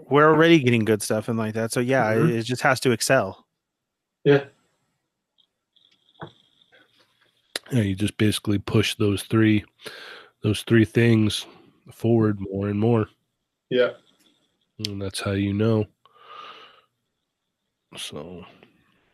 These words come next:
Speaker 3: all right. And, uh, that is about it for our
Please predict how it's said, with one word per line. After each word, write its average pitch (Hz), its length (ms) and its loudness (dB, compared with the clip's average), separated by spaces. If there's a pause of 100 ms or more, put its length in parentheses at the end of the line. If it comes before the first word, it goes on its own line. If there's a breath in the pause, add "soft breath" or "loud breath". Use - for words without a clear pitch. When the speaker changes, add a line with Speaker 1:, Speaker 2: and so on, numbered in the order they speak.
(1080 soft breath)
Speaker 3:
all 117 200 -6
right. 101 360 -4
And, 104 440 -4
uh, 98 320 -6 (760 loud breath)
that 123 280 -4
is 131 160 -4
about 113 340 2
it 117 220 2
for 101 260 -6
our 92 60 -10